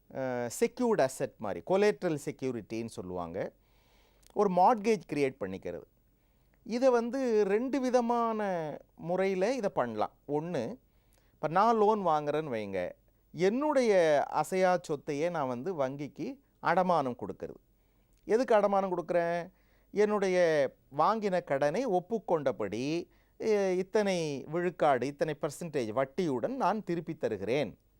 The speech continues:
ஒருவேளை திருப்பி தரவில்-, தர நான் மறுத்துவிட்டால், முடியாமல் போய்விட்டால், என்னுடைய சொத்தை நீங்கள் விற்று அந்த பணத்தை வசூலித்து கொள்ளலாம். இதான் அதனுடைய பொருள்.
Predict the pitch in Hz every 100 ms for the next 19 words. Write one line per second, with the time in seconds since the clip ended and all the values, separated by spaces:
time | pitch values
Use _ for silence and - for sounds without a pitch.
0 | _ _ _ _ _ _ _ - 160 226
1 | 233 233 220 202 185 165 135 127 123 104
2 | - 117 123 123 120 113 - _ _ _
3 | _ _ 120 123 113 127 135 131 104 85
4 | 101 147 254 160 156 170 156 143 - 110
5 | 90 85 95 95 - _ _ _ _ _
6 | _ _ - 233 269 226 190 - 175 -
7 | - 240 202 160 147 185 339 - _ _
8 | - 117 175 - - 160 - _ _ _
9 | _ _ _ _ 494 - 226 214 208 208
10 | - 269 170 185 151 127 123 110 107 -
11 | 226 311 233 175 151 - 170 185